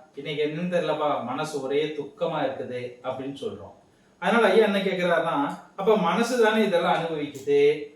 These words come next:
அப்படின்னு சொல்லக்கூடாதா அப்படின்னு கேட்டா, அறியப்படாது,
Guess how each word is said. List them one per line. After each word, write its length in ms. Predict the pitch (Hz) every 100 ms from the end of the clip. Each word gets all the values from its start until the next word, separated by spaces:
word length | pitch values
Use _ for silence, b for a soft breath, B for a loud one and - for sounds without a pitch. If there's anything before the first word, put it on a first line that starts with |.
| _ -
அப்படின்னு 360 | 165 170 196 202
சொல்லக்கூடாதா 720 | 160 147 147 147 - - - - - -
அப்படின்னு 260 | 127 156 151
கேட்டா, 680 | 135 110 123 - - - - -
அறியப்படாது, 1160 | 165 185 202 - 131 131 131 120 120 123 113